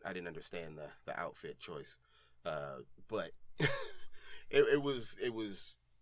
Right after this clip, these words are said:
Lorenzo pulling up on him like, you know, he is family. He's not part of the quote unquote, you know what I'm saying, family, but, like, that's,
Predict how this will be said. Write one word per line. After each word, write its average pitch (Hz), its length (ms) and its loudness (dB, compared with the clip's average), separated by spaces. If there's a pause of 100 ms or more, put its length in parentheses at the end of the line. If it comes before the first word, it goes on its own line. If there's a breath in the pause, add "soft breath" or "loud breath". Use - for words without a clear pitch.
(560)
Lorenzo 139 480 8
pulling 139 260 6
up 131 160 2
on 127 140 6
him 120 120 2
like, 104 400 4 (240)
you 127 140 -2
know, 82 340 -2 (1080)
he 190 260 2
is 190 140 6
family. 160 380 8
He's 135 200 -4
not 127 220 4
part 120 160 6
of 95 140 0
the 90 240 0
quote 131 220 8
unquote, 123 540 2 (100)
you 113 120 0
know 98 80 0
what 90 100 0
I'm 85 80 -4
saying, 78 380 -2 (800)
family, 156 400 4
but, 123 180 0
like, 110 280 2
that's, - 400 2